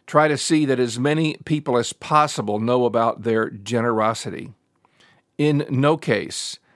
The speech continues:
does their gift impact their rich lifestyle, but they hope it impacts your opinion of them. They're acting to enhance their glory. So why is this not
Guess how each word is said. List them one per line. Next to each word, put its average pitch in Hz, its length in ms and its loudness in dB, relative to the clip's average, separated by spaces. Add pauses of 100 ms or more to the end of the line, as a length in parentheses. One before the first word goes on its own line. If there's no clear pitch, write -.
(240)
does 117 260 0
their 117 160 2
gift 127 540 -4 (200)
impact 123 680 -4
their 107 320 -4
rich 113 640 -6
lifestyle, 107 920 -8 (680)
but 117 100 -10
they 123 140 0
hope 147 340 -2 (380)
it 120 160 -2
impacts 123 500 -2
your 110 140 0
opinion 135 360 -4
of 90 120 -10
them. - 320 -12 (500)
They're 123 260 -2
acting 131 460 0
to 123 220 -2
enhance 123 800 -4 (320)
their 113 300 -2
glory. 110 580 -2 (1080)
So - 160 -4
why 156 280 6
is 139 180 -2
this 135 240 -4
not 147 340 2